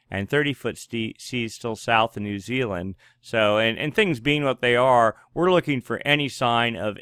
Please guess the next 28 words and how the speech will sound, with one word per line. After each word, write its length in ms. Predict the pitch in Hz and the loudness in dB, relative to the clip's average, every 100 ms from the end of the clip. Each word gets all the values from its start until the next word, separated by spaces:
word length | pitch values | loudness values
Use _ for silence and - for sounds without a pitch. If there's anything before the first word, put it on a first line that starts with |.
| - | -4
any 320 | 147 147 131 | -2 -2 -4
swell 400 | - 127 117 113 | -4 0 2 2
energy 400 | 110 107 104 104 | 0 -2 -4 -8
pushing, 600 | - 113 - 110 95 95 | -4 -4 -4 -6 -6 -6
uh, 360 | - 87 87 87 _ _ - | -6 -4 -4 -4 _ _ -10
to 100 | 123 | -6
the 120 | 107 | -4
north. 400 | 98 85 92 - _ _ | -2 -2 -2 -4 _ _
So 180 | - 190 | 4 6
what 140 | 175 | 6
we 100 | 170 | 4
saw 340 | - 165 160 | 2 4 4
is 180 | 151 - _ _ _ | 2 -4 _ _ _
one 400 | 110 123 139 131 - - | -4 0 0 -2 -8 -10
weak 320 | 101 139 156 | -2 -2 -2
system 440 | - 175 - 160 147 | -6 -6 -4 -6 -2
here 260 | 151 156 | 0 0
in 120 | 143 | 0
the 80 | 113 | -4
southeast 680 | - 127 123 127 135 131 - | -2 4 4 2 -4 -8 -8
Pacific, 600 | 143 - 147 147 143 - | -10 -6 -6 -4 -4 0
uh, 320 | 110 107 107 | 2 2 0
twenty-five 680 | - 110 101 101 104 104 107 | -4 -8 -6 -4 0 2 0
foot 220 | - 107 | -4 -10
seas 260 | - 113 110 | -8 -10 -8
pushing 320 | 117 113 117 | -8 -8 -6
north, 260 | 113 139 - | -6 -8 -10
little 320 | 143 123 | -10 -10